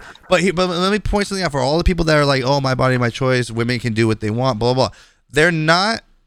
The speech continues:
what the, what the Supreme Court is saying is Roe v. Wade is a, like, federal, like, government level thing saying you have to allow this.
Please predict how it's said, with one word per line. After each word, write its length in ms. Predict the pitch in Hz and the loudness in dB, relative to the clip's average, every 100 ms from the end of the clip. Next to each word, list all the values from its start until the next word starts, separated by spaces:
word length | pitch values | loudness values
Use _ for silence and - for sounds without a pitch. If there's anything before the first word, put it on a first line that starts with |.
| _ | _
what 240 | - 156 - | 0 0 0
the, 100 | 139 | -2
what 220 | 139 185 | 0 0
the 120 | 214 | -4
Supreme 240 | - - 185 | -4 -2 -2
Court 240 | 190 185 | 0 0
is 140 | 135 | 0
saying 500 | - - 151 151 143 | -6 -2 0 2 0
is 400 | 104 104 95 92 - - _ _ _ | -2 -4 -2 -6 -10 -20 _ _ _
Roe 240 | 123 202 302 | 0 2 2
v. 200 | 302 262 | 0 -2
Wade 360 | 165 135 143 135 | 0 -2 -2 -4
is 280 | 120 113 - | -4 -6 -4
a, 460 | 117 107 107 101 - _ _ _ | -4 -2 -2 -4 -8 _ _ _
like, 180 | 117 113 - _ _ _ - | -6 -6 -8 _ _ _ -2
federal, 640 | 165 156 139 127 113 107 - | 0 2 4 4 4 2 0
like, 260 | 98 - _ _ 113 | -4 -4 _ _ -2
government 380 | 151 151 151 117 | 0 2 0 0
level 560 | 113 104 101 95 92 - _ _ | -2 0 0 0 -2 -6 _ _
thing 240 | - 131 104 | 0 2 0
saying 320 | - 131 120 | 0 2 2
you 180 | 113 120 | 4 4
have 280 | 107 110 104 | 4 0 0
to 160 | 113 | 0
allow 280 | 92 98 107 | 0 2 0
this. 420 | 90 69 - - | -2 -8 -12 -18